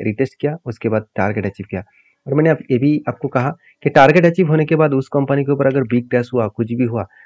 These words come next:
उसके लिए मैं कभी भी, अ, कोई मतलब दोबारा कोई काम नहीं करता हूँ जब तक मुझे फ्रेश कोई एंट्री ना मिले। तो basically कंपनीज के ऊपर फिर से मैं सोच रहा था कि यहाँ पे कंपनी के ऊपर कप बन रहा है,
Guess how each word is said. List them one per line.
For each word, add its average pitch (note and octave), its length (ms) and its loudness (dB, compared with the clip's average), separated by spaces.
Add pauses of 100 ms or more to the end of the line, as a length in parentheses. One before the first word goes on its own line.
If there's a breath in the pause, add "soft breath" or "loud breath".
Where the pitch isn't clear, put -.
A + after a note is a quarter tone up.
(140)
उसके C3 220 -2
लिए D#3 100 6
मैं D#3 120 2
कभी B2+ 220 2
भी, C3+ 180 2
अ, - 40 -14 (800 soft breath)
कोई C3+ 300 4 (920)
मतलब A#2 460 2
दोबारा C3 340 6
कोई C3 140 2
काम A2+ 220 2
नहीं A2+ 120 0
करता A2 220 -4
हूँ C3 80 -2
जब A2 200 -2
तक A2+ 140 2
मुझे G#2+ 160 -4
फ्रेश A#2 300 -2
कोई A2+ 160 -2
एंट्री G#2 240 -2
ना G2 100 -2
मिले। G2 180 -4 (380 soft breath)
तो B2 140 6
basically E3 360 2
कंपनीज C#3+ 360 0
के - 120 -6
ऊपर C#3+ 100 0
फिर C#3 200 -2
से C#3 160 -4
मैं C#3 100 0
सोच B2 240 -4
रहा A#2+ 120 0
था B2+ 100 -6
कि B2 140 -6
यहाँ A2 120 0
पे A#2+ 120 -4
कंपनी G#2+ 380 -2
के G#2+ 80 -4
ऊपर G#2+ 180 -6
कप A2 300 -2
बन A#2 120 -2
रहा B2+ 100 -4
है, D3+ 60 -6